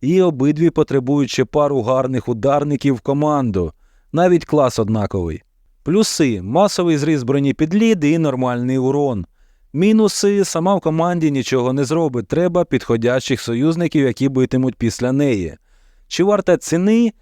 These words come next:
При потребі в синьому стихійному бронерізі скоріше так, але це не точно. Ну а в нас залишився останній ряд з найдорожчими героями,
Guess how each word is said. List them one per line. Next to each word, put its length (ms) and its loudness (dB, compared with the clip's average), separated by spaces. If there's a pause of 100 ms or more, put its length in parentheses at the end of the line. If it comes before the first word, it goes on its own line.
(200)
При 220 0
потребі 560 0
в 80 0
синьому 400 0
стихійному 580 0
бронерізі 640 0
скоріше 460 -2
так, 420 -2 (260)
але 320 2
це 180 0
не 140 2
точно. 480 -2 (500)
Ну 220 0
а 120 2
в 80 0
нас 260 2
залишився 720 0
останній 500 -2
ряд 220 0
з 80 -10
найдорожчими 920 -2
героями, 600 -2